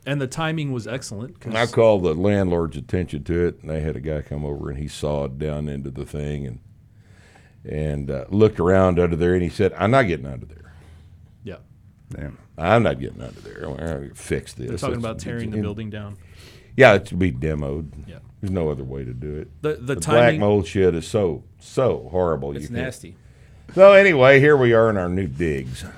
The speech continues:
Speaker 2: and, uh, you know, it's got a little different look. You know, it's pretty good looking. I kinda like it. You know, it's amazing what you can do for thirty-five dollars if you,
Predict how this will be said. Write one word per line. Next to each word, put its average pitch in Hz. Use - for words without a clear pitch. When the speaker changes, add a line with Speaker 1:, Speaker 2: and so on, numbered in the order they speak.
Speaker 2:
and, 82
uh, 80
you 139
know, 147
it's 127
got 139
a 123
little 117
different 104
look. 95
You 101
know, 104
it's -
pretty 143
good 123
looking. 117
I -
kinda 151
like 95
it. -
You 95
know, 107
it's -
amazing 127
what 107
you 107
can 92
do 107
for 78
thirty-five 82
dollars 110
if 87
you, 78